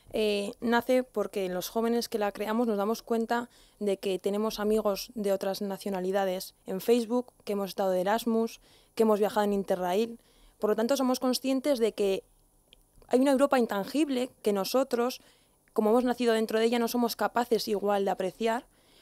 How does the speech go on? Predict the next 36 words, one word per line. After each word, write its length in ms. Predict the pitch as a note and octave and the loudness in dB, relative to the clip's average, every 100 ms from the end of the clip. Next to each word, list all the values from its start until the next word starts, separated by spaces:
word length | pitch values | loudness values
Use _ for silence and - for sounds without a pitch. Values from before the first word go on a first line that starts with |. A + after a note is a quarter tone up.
| _ | _
pero 220 | - A#3+ C#4+ | 8 8 8
que 60 | |
es 80 | A#3+ | 6
muy 120 | A#3+ | 6
importante 640 | A3+ A3 G3+ A#3+ A#3+ B3 C#4+ | 6 4 2 2 0 0 2
y 80 | |
hay 80 | A3 | 2
que 120 | G3 | 2
reconocer 640 | A3+ G#3 G3+ G3 A#3 A#3+ B3 _ - | 0 0 -2 0 0 0 -4 _ -2
la 120 | G#3 | 0
generación 440 | G3+ F#3 F3 G3 | 0 -2 -2 -4
pasada 340 | G#3 G3 G3+ A3 | -2 -2 0 0
que 300 | - G3 - _ - | 2 0 -2 _ -8
hizo 320 | G#3 A3 G#3+ | -4 -2 -2
posible 380 | G3 - G3 G3+ | -2 -2 -2 0
llegar 200 | F3+ F3 | 0 -2
hasta 200 | E3+ - | -4 -8
aquí. 200 | - - - | -10 -14 -10
<clears throat> 640 | G3 F3+ _ _ _ - | -10 -12 _ _ _ -2
Es 40 | A#3+ | 2
decir, 260 | G3+ G#3 | 2 2
vivimos 320 | F#3+ F#3+ G3 G#3 | 0 -2 -2 -4
en 60 | |
un 60 | G3+ | -4
estado 180 | G3 G3 | -2 -2
del 60 | |
bienestar 540 | F#3+ F3+ F3+ - A#3 A#3+ - - _ - | -2 -4 -6 0 0 0 -14 -20 _ 0
con 100 | G#3 | 2
derechos 380 | F#3+ G3 A#3 G#3+ | 4 2 0 0
y 40 | |
libertades 720 | G#3 G3+ F#3+ G#3+ A3 C4+ - _ _ - | 0 0 -2 -2 0 0 -4 _ _ -2
que 80 | F3+ | 0
nuestros 240 | F#3 F3+ | 0 -4
antepasados, 760 | F3+ F3+ E3+ F3 G3 G3+ A3 - - _ - | -6 -4 -4 -2 2 2 0 -6 -20 _ 2
eh, 220 | G3+ F#3+ | 2 4
consiguieron. 640 | - F#3+ G3+ G3 G#3+ F3+ | 2 2 0 2 2 2